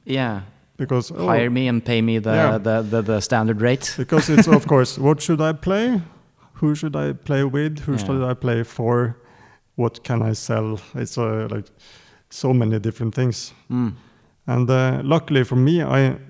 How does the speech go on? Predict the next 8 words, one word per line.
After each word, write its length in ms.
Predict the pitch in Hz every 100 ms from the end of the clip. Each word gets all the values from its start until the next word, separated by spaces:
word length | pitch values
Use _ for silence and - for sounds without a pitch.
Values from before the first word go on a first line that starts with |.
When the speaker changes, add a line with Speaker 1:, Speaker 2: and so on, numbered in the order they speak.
| - _ _ _ _ _ -
Speaker 2:
we 160 | 127
were 160 | 117 117
s-, 240 | - - - _ -
had 200 | 117 110
started, 640 | - 135 135 123 107 98
uh, 540 | 110 107 104 104 101 104 - _
both 640 | - 107 104 101 - - - _ _ _
Sver-, 760 | - - 131 117 120 123 123